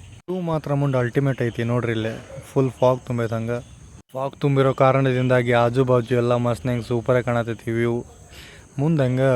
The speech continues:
ರೋಡ್ ನೋಡ್ರಿ, ರೋಡ್ ಅಷ್ಟೇ ಸ್ವಲ್ಪ ಒಂದು ಲೆಕ್ಕಕ್ಕೆ ಐತಿ, ಕಚ್ಚಾ ರೋಡ್ ಅಂತಾರಲ್ಲ ಆ ಥರ ಸಾಕು. ಆದ್ರೂ ಸಹ ರಾ-, ಸಿಟಿಗೆ ಹೋಗೋಕೆ ಇಷ್ಟು ಒಳ್ಳೆ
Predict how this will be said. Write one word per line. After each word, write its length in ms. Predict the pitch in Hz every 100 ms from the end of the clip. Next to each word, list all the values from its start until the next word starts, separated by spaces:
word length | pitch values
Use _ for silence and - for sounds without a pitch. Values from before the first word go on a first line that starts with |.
| 117
ರೋಡ್ 240 | 120 143 151
ನೋಡ್ರಿ, 300 | 131 113 120 120 135 127
ರೋಡ್ 260 | 127 127 123
ಅಷ್ಟೇ 280 | 120 - 127 113
ಸ್ವಲ್ಪ 420 | 120 120 120 - - 151
ಒಂದು 120 | 147 135
ಲೆಕ್ಕಕ್ಕೆ 320 | 131 185 180 135
ಐತಿ, 160 | - -
ಕಚ್ಚಾ 260 | 131 - 170 151
ರೋಡ್ 160 | 139 135
ಅಂತಾರಲ್ಲ 360 | 127 127 117 117
ಆ 40 | 120
ಥರ 120 | 127 117 123 - - - - - -
ಸಾಕು. 320 | - 139 156 - 135
ಆದ್ರೂ 180 | 131 131 -
ಸಹ 80 | 127
ರಾ-, 140 | 120 113
ಸಿಟಿಗೆ 280 | 131 120 127
ಹೋಗೋಕೆ 260 | 123 120 -
ಇಷ್ಟು 160 | 107 123
ಒಳ್ಳೆ 160 | 117